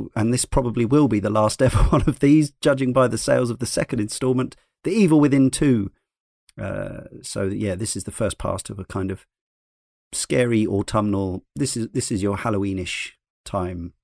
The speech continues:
kind of podcast. You can get every show a week earlier and often extended beyond the two hours of the free version by supporting us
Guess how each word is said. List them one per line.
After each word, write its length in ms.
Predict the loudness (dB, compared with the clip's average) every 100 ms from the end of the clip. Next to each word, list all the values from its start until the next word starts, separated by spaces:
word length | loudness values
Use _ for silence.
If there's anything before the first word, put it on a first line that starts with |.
| -14
kind 200 | -10 -10
of 120 | -8
podcast. 640 | -10 -10 -10 -12 -12 -18 _ -4
You 120 | 0
can 80 | 0
get 180 | 0
every 220 | 0 0 -2
show 340 | 2 2 2
a 80 | 0
week 240 | 0 0
earlier 360 | 0 0 0 -4
and 180 | -6 -6 -4
often 540 | -6 -4 -6 -4 -6 -4 -4
extended 680 | -2 0 2 2 2 0
beyond 360 | 0 2 2 -2
the 100 | -6
two 240 | -4 -2
hours 260 | 0 -2 -4
of 120 | -6
the 80 | -10
free 260 | 0 2 4
version 580 | 2 0 -2 -4 -4 -6 _ _
by 140 | -2 -2
supporting 640 | 0 2 4 4 2 -2
us 320 | -2 -4 -8